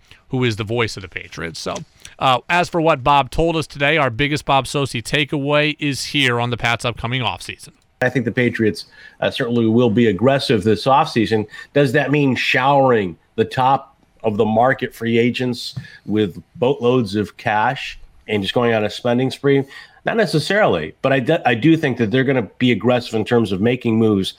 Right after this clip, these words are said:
Speaker 2: that definitely will upgrade at positions of need.
Speaker 1: Uh,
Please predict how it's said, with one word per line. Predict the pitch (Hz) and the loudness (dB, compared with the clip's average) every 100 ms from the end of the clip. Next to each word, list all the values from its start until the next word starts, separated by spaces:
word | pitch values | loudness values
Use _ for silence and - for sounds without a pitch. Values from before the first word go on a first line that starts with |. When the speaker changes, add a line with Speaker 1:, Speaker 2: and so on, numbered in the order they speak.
| - - - | -16 -10 -2
Speaker 2:
that | 107 143 | -2 0
definitely | 143 139 127 117 | -2 0 2 2
will | 104 107 113 | 2 2 2
upgrade | 113 - 110 98 92 - _ 87 | 0 2 0 2 -2 -8 _ -6
at | - | -4
positions | 95 101 - 90 | -2 -2 -2 -4
of | 85 | -4
need. | 92 87 71 _ _ _ | -4 -6 -8 _ _ _
Speaker 1:
Uh, | 135 123 | 0 2